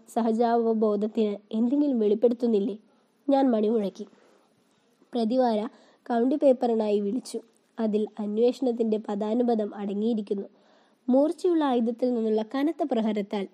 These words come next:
ഇടത് പരിയേറ്റൽ അസ്ഥിയുടെ പിൻഭാഗവും ആസ്പിറ്റൽ അസ്ഥിയുടെ ഇടതുഭാഗവും തകർന്നതായി സർജന്റെ നിക്ഷേപത്തിൽ പറഞ്ഞിട്ടുണ്ട്. ഞാൻ എൻ്റെ തലയിൽ പുള്ളി അടയാളപ്പെടുത്തി. അത്തരമൊരു തിരിച്ചടി പിന്നിൽ നിന്ന് അടിച്ചിരിക്കണം.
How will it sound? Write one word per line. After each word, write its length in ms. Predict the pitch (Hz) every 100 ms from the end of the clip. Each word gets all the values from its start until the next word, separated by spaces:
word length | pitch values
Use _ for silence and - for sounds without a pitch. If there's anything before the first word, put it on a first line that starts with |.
| _ 254
ഇടത് 280 | 247 254
പരിയേറ്റൽ 600 | 294 240 208 208 202 202 202
അസ്ഥിയുടെ 440 | 208 - 208 202
പിൻഭാഗവും 640 | - 208 208 202 202 196 247 _ - _ _ -
ആസ്പിറ്റൽ 560 | 240 262 - 294 311 269
അസ്ഥിയുടെ 420 | 233 233 214 208
ഇടതുഭാഗവും 680 | 208 220 262 240 214 214 202
തകർന്നതായി 680 | 202 202 208 233 220 208 196 -
സർജന്റെ 540 | - 220 208 269 269
നിക്ഷേപത്തിൽ 580 | 226 202 - 202 208 208
പറഞ്ഞിട്ടുണ്ട്. 680 | 208 196 202 240 - 196 190 _ - _ _ _ -
ഞാൻ 220 | 285 330
എൻ്റെ 180 | 359 311 277
തലയിൽ 320 | 233 226 226
പുള്ളി 300 | 220 220 233
അടയാളപ്പെടുത്തി. 720 | 233 214 202 202 202 233 - - - _ -
അത്തരമൊരു 460 | 208 214 240 262
തിരിച്ചടി 460 | 247 240 - 226 214 214 -
പിന്നിൽ 300 | 285 320 294
നിന്ന് 200 | 226 214
അടിച്ചിരിക്കണം. 600 | 202 220 254 208 196